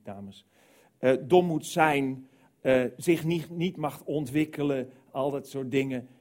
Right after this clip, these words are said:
Nee, dat spreekt de Bijbel absoluut en pertinent tegen. Dat is een karikatuur die is gemaakt van de Bijbel. En nogmaals, het feminisme heeft deze misstanden die er zijn geweest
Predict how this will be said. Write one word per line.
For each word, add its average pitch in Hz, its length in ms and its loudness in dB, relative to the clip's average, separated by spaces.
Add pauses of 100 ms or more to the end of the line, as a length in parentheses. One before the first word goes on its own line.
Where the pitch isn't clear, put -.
(120)
Nee, 160 320 -8 (380)
dat 185 240 0
spreekt 196 500 -2
de 165 80 -2
Bijbel 151 680 -2 (220)
absoluut 180 760 0
en 113 160 -10 (140)
pertinent 147 840 -4 (360)
tegen. 180 480 -2 (220)
Dat 170 200 -4
is 180 120 -4
een 156 160 -8
karikatuur 190 880 -6 (240)
die 147 120 -10
is 131 160 -12
gemaakt 123 540 -8 (260)
van 117 440 -10 (160)
de 120 160 -12
Bijbel. 120 480 -12 (1120)
En 117 140 -8
nogmaals, 139 460 -6
het 135 140 -16
feminisme 139 640 -6
heeft 135 220 -12
deze 131 240 -2
misstanden 131 640 -6
die 120 160 -4
er 113 80 -4
zijn 110 220 -10
geweest 110 460 -8